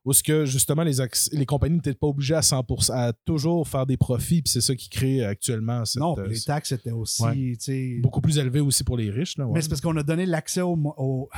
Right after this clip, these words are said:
Speaker 2: Quand on a donné l'accès aux compagnies, au marché mondial,
Speaker 1: Mhm.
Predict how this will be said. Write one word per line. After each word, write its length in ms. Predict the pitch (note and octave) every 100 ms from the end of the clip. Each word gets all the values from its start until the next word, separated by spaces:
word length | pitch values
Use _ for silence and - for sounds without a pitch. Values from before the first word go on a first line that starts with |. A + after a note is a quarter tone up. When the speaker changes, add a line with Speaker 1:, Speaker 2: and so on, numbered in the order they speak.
| - - -
Speaker 2:
Quand 80 | E3+ A3+
on 80 | F#3
a 60 |
donné 260 | D#3 E3 G3
l'accès 400 | D#3+ D3 - F#3
aux 80 | E3+
compagnies, 580 | D3+ C3+ C3 D3 E3+
au 80 | D3+
marché 340 | B2+ B2+ - D3+
mondial, 680 | C#3 B2+ B2+ C3+ E3+ F3 D#3+
Speaker 1:
Mhm. 300 | C#3+ C3+ C#3